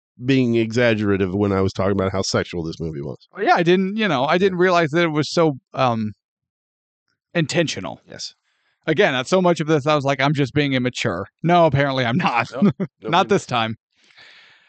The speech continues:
Speaker 2: Now, hold on. While they're talking
Speaker 1: <clears throat>
Speaker 2: to Ash, he does hit him with a great line about, like, what it is, what the creature is, and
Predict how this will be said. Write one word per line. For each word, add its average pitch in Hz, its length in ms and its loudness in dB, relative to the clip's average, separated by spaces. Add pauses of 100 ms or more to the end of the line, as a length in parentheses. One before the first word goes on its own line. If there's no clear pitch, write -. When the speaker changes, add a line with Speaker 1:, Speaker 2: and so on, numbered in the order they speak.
(360)
Speaker 2:
Now, 190 400 4
hold 190 220 -4
on. 175 80 -12
While 170 120 2
they're 190 140 0
talking 208 680 -2
Speaker 1:
<clears throat> - 40 -18
Speaker 2:
to 165 500 2
Ash, 123 480 0
he 185 100 2
does 196 280 2
hit 175 240 0
him 170 100 2
with 151 140 0
a 139 60 0
great 131 420 -2
line 123 640 0 (720)
about, 135 280 2
like, 123 140 0
what 123 380 0
it 139 100 -2
is, 135 600 2
what 135 120 -2
the - 80 -10
creature 139 480 0
is, 123 400 0
and 104 200 -10